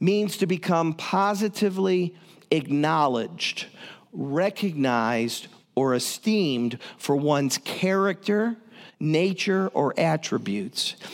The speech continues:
It means to praise and to honor and to exalt, to greatly esteem, to be gloriously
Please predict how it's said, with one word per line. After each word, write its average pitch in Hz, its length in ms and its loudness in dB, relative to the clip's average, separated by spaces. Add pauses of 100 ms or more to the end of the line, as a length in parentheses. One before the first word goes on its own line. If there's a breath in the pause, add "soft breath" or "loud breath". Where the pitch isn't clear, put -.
(160 loud breath)
It 160 140 0
means 180 460 2
to - 160 0
praise 156 880 0
and 120 140 2
to 139 160 2
honor 143 600 0 (320 loud breath)
and 151 200 2
to 147 160 0
exalt, 131 760 0 (460 loud breath)
to 170 500 -2 (340)
greatly 151 1120 0 (240)
esteem, 120 600 0 (200 loud breath)
to 156 240 4
be 160 280 0
gloriously 151 1400 0